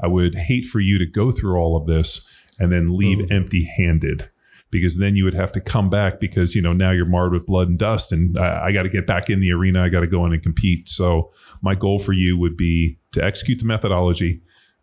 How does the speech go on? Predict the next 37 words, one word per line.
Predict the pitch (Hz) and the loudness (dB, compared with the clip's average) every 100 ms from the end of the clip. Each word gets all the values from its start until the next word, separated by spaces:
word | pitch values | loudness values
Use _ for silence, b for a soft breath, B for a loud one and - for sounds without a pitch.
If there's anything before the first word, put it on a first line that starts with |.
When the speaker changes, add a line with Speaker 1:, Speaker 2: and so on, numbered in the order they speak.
| _ 190 156 - | _ -12 -8 -4
Speaker 1:
dive | - 98 104 | -2 0 0
into | 113 | -2
the | 101 | -2
study | - 95 90 | -2 0 0
guide, | 85 87 85 87 - | 0 0 0 -2 -4
really | 98 95 95 | 0 0 0
look | 87 92 98 | 0 -2 -2
at | 104 - | -2 -4
the | |
writing | 95 90 95 107 107 | -4 -2 0 2 0
piece | 101 104 95 - | 0 0 0 0
and | 87 | -2
the | 90 | 0
answering | 92 90 - 92 | 0 0 2 2
of | 90 | 0
the | |
questions | 90 98 92 - 92 87 | -2 -2 -2 0 0 0
and | |
understand | 85 92 90 - 90 87 | 0 0 0 0 2 2
exactly | 80 90 90 92 | 0 -2 0 0
what's | 90 92 | 0 0
required | 101 - 104 95 90 | -4 -4 0 2 0
of | 82 | 0
you | 85 82 - B B B B | 2 2 0 B B B B
to | - 90 87 | -2 0 0
execute | 90 87 - - 87 80 | 0 -2 -2 -2 0 0
and | 78 | 0
pass | - 80 80 | 0 0 0
this | 85 - | -2 -2
thing, | 87 82 | 0 2
and | 82 | 2
then | 82 80 | 2 0
come | - 95 | -2 0
in. | 95 95 95 98 b b b - | 2 2 0 -2 b b b -6
Uh, | 85 82 80 82 98 | -2 2 2 0 0
you | 101 85 | 0 2
know, | 82 82 | 2 0